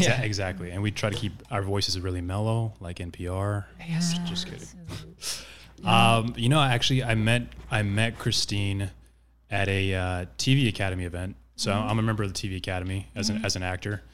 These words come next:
Speaker 3: Mm-hmm.
Speaker 2: And, uh, they had a, uh, al-, I don't know if maybe you were there, possibly. They had an almost summer mixer.
Speaker 3: Mm.
Speaker 2: No? Okay. Well,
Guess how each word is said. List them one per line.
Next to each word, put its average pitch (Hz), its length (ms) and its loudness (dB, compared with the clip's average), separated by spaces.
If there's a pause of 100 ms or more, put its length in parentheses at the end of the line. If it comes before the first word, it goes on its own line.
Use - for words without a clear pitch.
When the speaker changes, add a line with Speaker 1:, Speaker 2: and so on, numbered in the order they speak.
(120)
Speaker 3:
Mm-hmm. 220 240 -6 (240)
Speaker 2:
And, 98 380 0
uh, 95 480 0 (260)
they 110 140 -2
had 110 300 2
a, 101 280 2
uh, 92 360 -4 (640)
al-, 117 380 -6
I 117 100 -4
don't 127 100 6
know 120 80 6
if 110 80 -2
maybe 104 180 -2
you 95 140 -2
were 92 120 -4
there, 104 220 0
possibly. 95 560 -6
They 107 80 2
had 110 80 4
an 104 80 -6
almost 110 480 2
summer 107 380 0
mixer. 127 480 -2 (340)
Speaker 3:
Mm. 247 60 -20 (440)
Speaker 2:
No? 104 400 0 (160)
Okay. 98 280 0 (680)
Well, 117 520 4